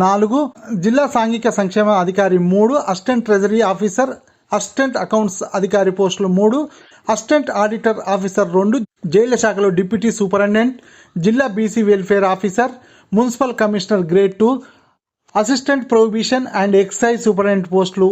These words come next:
ఒక్కొక్కటి చొప్పున ఉన్నాయి. పరీక్షా విధానం, సిలబస్ తదుపరి పూర్తి వివరాలను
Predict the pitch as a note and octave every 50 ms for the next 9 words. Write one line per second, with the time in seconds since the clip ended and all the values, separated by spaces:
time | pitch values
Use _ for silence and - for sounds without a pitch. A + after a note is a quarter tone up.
0 | G3 G3 F3 F3 - G3+ F3+ G3+ F#3+ F#3+ - G3 F3+ F#3 G3 F#3+ F#3+ F#3+ F#3 F#3
1 | F#3+ F#3 F#3+ F#3+ F#3+ F#3 - - - _ _ _ _ - F3+ F#3+ G3+ - - G#3
2 | G3+ F#3+ F#3+ G3 G3 G3 G#3+ A#3 A#3+ - - G3+ G3 G3 G3 A3 A3 A3 - F#3+
3 | G3 F#3 F3+ G3+ F#3+ F3 F3+ - G#3 A3+ A3 A3+ A#3+ G#3 G3 G3 G3+ G3 G3 F#3+
4 | F#3+ F#3+